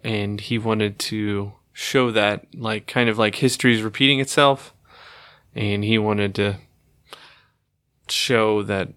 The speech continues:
this, uh, this stuff is happening now, I guess. I don't know, man.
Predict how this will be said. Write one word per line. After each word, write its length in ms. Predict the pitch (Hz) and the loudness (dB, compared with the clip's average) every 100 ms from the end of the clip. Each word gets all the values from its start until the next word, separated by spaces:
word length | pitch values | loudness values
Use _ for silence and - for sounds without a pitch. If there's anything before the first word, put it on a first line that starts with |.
| _ _ _ _ _ - | _ _ _ _ _ -14
this, 840 | 113 67 - - 120 110 107 - | -12 -12 -16 -14 -2 2 2 2
uh, 340 | 110 104 104 104 - _ _ _ _ _ _ _ _ _ _ _ _ _ _ _ _ _ _ _ - | 2 4 2 -2 -12 _ _ _ _ _ _ _ _ _ _ _ _ _ _ _ _ _ _ _ -4
this 160 | 120 | -2
stuff 380 | - - 120 - | -2 0 0 0
is 140 | 113 | -6
happening 600 | 120 117 107 110 110 107 101 _ _ _ - | -2 -2 -2 0 0 0 -6 _ _ _ -6
now, 540 | 127 113 110 113 107 - _ _ _ _ _ - | 0 2 2 0 -2 -14 _ _ _ _ _ -6
I 100 | 120 | -4
guess. 460 | 104 127 139 - - | 0 0 0 -6 -6
I 120 | 120 | -2
don't 140 | 131 107 | 0 0
know, 160 | 101 | -2
man. 300 | 98 98 98 | -4 -6 -6